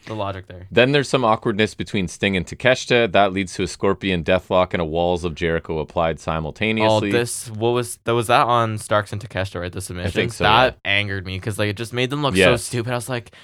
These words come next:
Speaker 1: "Really? You had to do it to Takeshita?" And,
Speaker 2: I
Speaker 1: like,
Speaker 2: know.
Speaker 1: it pissed me
Speaker 2: They
Speaker 1: off.
Speaker 2: rebuilt him on Wednesday.
Speaker 1: Uh,
Speaker 2: It's
Speaker 1: yeah,
Speaker 2: okay.
Speaker 1: they did. They did. They did.
Speaker 2: Awesome spear by Starks to a charging
Speaker 1: That
Speaker 2: Sammy.
Speaker 1: was really good,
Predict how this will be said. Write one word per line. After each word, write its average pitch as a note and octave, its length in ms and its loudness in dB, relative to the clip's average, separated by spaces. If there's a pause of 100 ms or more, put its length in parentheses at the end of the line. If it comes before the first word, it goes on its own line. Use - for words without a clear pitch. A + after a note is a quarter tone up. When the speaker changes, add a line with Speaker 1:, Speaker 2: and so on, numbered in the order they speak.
(280)
Speaker 1:
"Really? C3 520 -2
You C3+ 100 0
had C3 180 2
to C3 80 -6
do C3 160 -2
it B2 60 -4
to B2 100 -8
Takeshita?" A2+ 640 -2
And, A2+ 80 0
Speaker 2:
I - 80 0
Speaker 1:
like, - 20 0
Speaker 2:
know. D2 260 -2 (240)
Speaker 1:
it A2+ 220 -2
pissed - 320 -12
me F#2+ 60 -14
Speaker 2:
They D3 140 6
Speaker 1:
off. A#2 40 2
Speaker 2:
rebuilt F#2+ 380 0
him F2 80 -2
on D2 100 -2
Wednesday. C#2 340 -8
Speaker 1:
Uh, A#2 200 0
Speaker 2:
It's D#2+ 100 -2
Speaker 1:
yeah, A#2+ 80 -2
Speaker 2:
okay. - 80 -4
Speaker 1:
they D#3+ 80 2
did. - 220 -10
They B2 160 2
did. - 260 -12
They F#2+ 140 -14
did. F#2 160 -18
Speaker 2:
Awesome B2+ 320 4
spear A#2+ 280 4
by F#2 180 6
Starks - 440 4
to G2 140 -2
a F2 60 0
charging F2+ 480 2
Speaker 1:
That D2+ 40 -10
Speaker 2:
Sammy. A2+ 320 4
Speaker 1:
was A#2 220 2
really G#2+ 320 -2
good, G2 200 -6